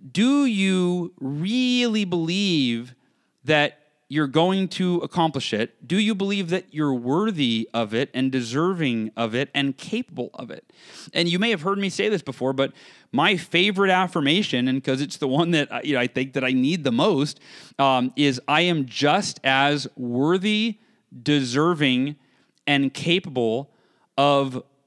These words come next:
blank," right? So I will, I will literally put into that affirmation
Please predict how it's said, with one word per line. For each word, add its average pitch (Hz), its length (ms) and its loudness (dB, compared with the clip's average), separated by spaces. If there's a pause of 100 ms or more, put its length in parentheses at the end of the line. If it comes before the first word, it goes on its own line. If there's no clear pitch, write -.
(220)
blank," 135 580 0 (300)
right? 127 320 2
So 131 300 2
I 131 160 0
will, 131 300 0
I 135 80 2
will 127 180 0
literally 156 340 0
put 175 200 -4
into 165 140 0
that 151 100 0
affirmation 127 760 -2